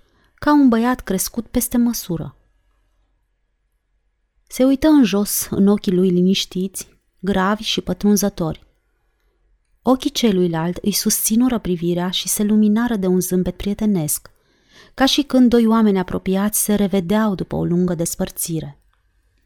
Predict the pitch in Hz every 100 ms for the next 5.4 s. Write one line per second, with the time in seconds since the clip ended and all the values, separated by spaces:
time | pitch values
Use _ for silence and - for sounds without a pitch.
0 | _ _ _ - 262 285 285 262 226 202
1 | 190 208 202 214 220 220 - 185 156 147
2 | - 175 _ _ _ _ _ _ 196 214
3 | 196 240 247 - - 214 165 170 - 170
4 | 180 196 196 - 180 196 190 196 214 -
5 | 180 175 175 185